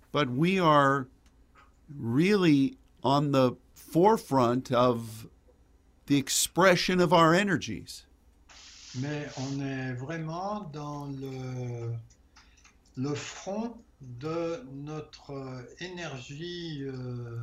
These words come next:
Speaker 2: interne.
Speaker 1: We, we relate to God in those settings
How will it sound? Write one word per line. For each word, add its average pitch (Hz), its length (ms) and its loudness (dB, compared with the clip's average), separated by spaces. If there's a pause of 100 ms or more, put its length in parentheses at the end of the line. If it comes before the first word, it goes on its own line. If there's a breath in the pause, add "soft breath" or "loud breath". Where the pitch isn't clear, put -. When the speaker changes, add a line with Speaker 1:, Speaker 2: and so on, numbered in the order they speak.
(200)
Speaker 2:
interne. 139 340 -10 (380)
Speaker 1:
We, 175 320 -2 (260)
we 185 220 0
relate 185 560 4
to 190 100 2
God 139 580 4 (600)
in 160 240 6
those 190 300 6
settings 139 840 4